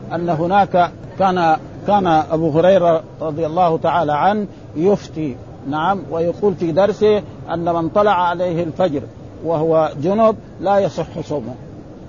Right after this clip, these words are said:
ها؟ وهذا أخذه أبو هريرة، نعم، من، مثلًا، من الفضل بن عباس، فلأجل ذلك حصل خلاف.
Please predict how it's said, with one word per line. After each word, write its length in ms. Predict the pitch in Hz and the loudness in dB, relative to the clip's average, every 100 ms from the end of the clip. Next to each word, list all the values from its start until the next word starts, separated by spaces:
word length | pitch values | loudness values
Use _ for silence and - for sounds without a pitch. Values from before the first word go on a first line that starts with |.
| - 135 | -16 -6
ها؟ 300 | 165 208 226 - - | 0 2 0 -6 -6
وهذا 420 | 160 175 214 208 202 | 0 2 4 2 2
أخذه 520 | 190 202 208 190 175 | 0 0 0 0 -2
أبو 240 | 175 170 | -4 -2
هريرة، 400 | 190 208 196 196 - - - | 0 2 4 2 0 -16 -12
نعم، 380 | 139 170 160 170 147 - - - | -4 -2 -2 -2 -8 -14 -18 -8
من، 280 | 156 160 151 127 - - - - - - - - 175 | -2 2 2 0 -8 -16 -16 -14 -14 -14 -16 -10 -6
مثلًا، 240 | 147 180 | 0 0
من 320 | 170 151 180 | 0 -4 -4
الفضل 380 | 175 196 208 202 | -2 0 0 0
بن 80 | 165 | 0
عباس، 540 | 160 143 143 - - - - - - - - - - | -2 -2 -2 -4 -10 -18 -18 -18 -18 -18 -18 -18 -6
فلأجل 420 | 202 202 185 170 160 | 0 0 0 -4 -2
ذلك 380 | 190 226 220 | 2 2 2
حصل 360 | - 208 208 180 | 0 0 -2 -2
خلاف. 360 | - 165 208 | -2 -2 0